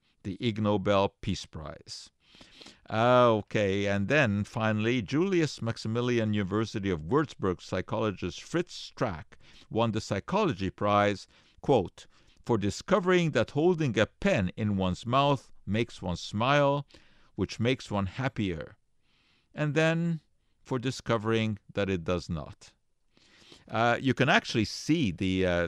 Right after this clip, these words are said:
uh, ceremonies for the, uh, Ig Nobel Prize. If you go online and just, uh, uh, Google Ig Nobel ceremony, you'll be able to see a video recording of this,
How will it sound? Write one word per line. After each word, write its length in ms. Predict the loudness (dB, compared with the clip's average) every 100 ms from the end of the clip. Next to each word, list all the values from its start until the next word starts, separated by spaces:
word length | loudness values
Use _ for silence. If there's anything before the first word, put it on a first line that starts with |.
| -4
uh, 320 | -6 -6 -6
ceremonies 800 | -4 0 2 2 -2 -6 -10 -14
for 300 | -4 -2 -2
the, 340 | -2 -4 -2
uh, 240 | 0 0 -4 -8 -10
Ig 160 | -6 -2
Nobel 340 | -2 -2 -4
Prize. 560 | -4 -2 0 -2 -4 -12 -20 -20 -10
If 200 | -8 -6
you 80 |
go 280 | -2 2 4
online 500 | 4 2 0 0 0
and 140 | -2 -2
just, 360 | -4 -4 -6
uh, 480 | -2 0 0 -2 -6 -12 -10
uh, 340 | -8 -8 -10 -14 -18 -18 -10
Google 400 | 0 0 2 -2 -2
Ig 140 | -2
Nobel 400 | 0 0 0 -2
ceremony, 800 | -2 0 2 2 0 -2 -4 -8 -14 -20 -18
you'll 200 | -4 -2
be 160 | -2 -2
able 340 | -2 0 -2
to 200 | -4 -8
see 360 | -8 -6 -4 -4
a 300 | -2 -4 -4
video 300 | -6 -2 -2
recording 580 | -2 -4 -2 -2 -2 0
of 160 | -2 0
this, 320 | -2 -2